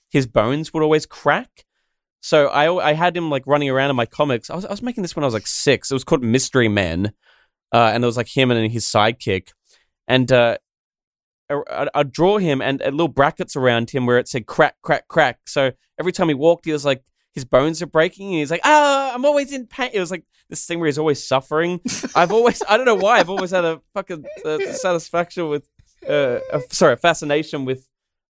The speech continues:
Speaker 1: with bones breaking, and yeah, it mu-, it must be some type of fetish if it's lasted this long.
Speaker 2: <laughs> Do, you don't know the genesis of that? Like, the, you didn't witness some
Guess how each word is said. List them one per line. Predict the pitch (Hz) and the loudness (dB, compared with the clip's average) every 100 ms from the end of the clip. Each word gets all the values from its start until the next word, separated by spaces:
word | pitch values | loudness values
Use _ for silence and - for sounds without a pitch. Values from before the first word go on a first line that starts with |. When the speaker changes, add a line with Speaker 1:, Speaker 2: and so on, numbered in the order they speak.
| - | -14
Speaker 1:
with | 127 - | -10 2
bones | 131 175 165 | 2 2 -2
breaking, | 120 110 110 110 101 | 0 0 -2 -6 -6
and | 104 101 - _ _ _ _ _ _ _ - | -6 -8 -14 _ _ _ _ _ _ _ 0
yeah, | 131 165 92 - - | 4 4 2 -6 -12
it | 127 | -10
mu-, | 135 | -8
it | 135 - | -8 0
must | 170 - | 0 2
be | 196 | 2
some | 190 190 | 2 2
type | 190 135 | 2 2
of | 123 165 | -2 -8
fetish | - - 143 143 113 - | -12 -2 0 0 -2 -6
if | 123 | -8
it's | - | 0
lasted | 131 127 120 | 0 0 -2
this | 107 139 | -6 -6
long. | 107 90 104 _ _ _ _ _ _ _ - | -8 -10 -12 _ _ _ _ _ _ _ -4
Speaker 2:
<laughs> | 180 - - 392 - - 403 - 349 226 - - - _ 214 - - 170 _ _ _ _ _ - - - - | -4 -4 -12 -4 -4 -2 -6 -4 -2 -2 -2 -4 -4 _ -6 -6 -4 -6 _ _ _ _ _ -16 -14 -10 0
Do, | 190 | 0
you | 196 180 | 4 2
don't | 185 | 4
know | 185 180 | 2 2
the | 160 | 2
genesis | 123 139 151 - 139 127 | 2 2 2 0 0 0
of | 110 104 | 0 0
that? | 107 147 - | 2 2 0
Like, | 117 117 - | -6 -6 -6
the, | 135 127 123 135 | -2 -2 -2 -6
you | 139 | 0
didn't | 143 151 131 | 2 2 0
witness | 135 151 170 147 | 0 0 2 2
some | - 143 139 | 2 2 0